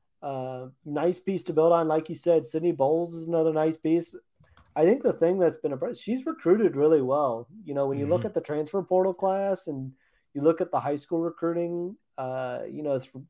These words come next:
Speaker 1: couple more top one hundred players coming in from the high school front and then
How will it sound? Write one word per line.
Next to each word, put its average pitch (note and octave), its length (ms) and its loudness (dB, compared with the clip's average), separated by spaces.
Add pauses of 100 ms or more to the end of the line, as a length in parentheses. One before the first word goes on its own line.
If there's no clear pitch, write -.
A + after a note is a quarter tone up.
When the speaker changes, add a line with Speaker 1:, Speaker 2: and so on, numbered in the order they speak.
(360)
Speaker 1:
couple E3 280 2
more E3+ 760 6
top D3+ 260 -2
one D3+ 120 -2
hundred D#3+ 280 -2
players D#3+ 360 2
coming E3 260 -2
in E3+ 240 2
from C#3+ 160 -6
the C3+ 60 -6
high C#3 160 -2
school D#3 280 -2
front D#3 320 -2
and C#3+ 100 -2
then C#3 320 -4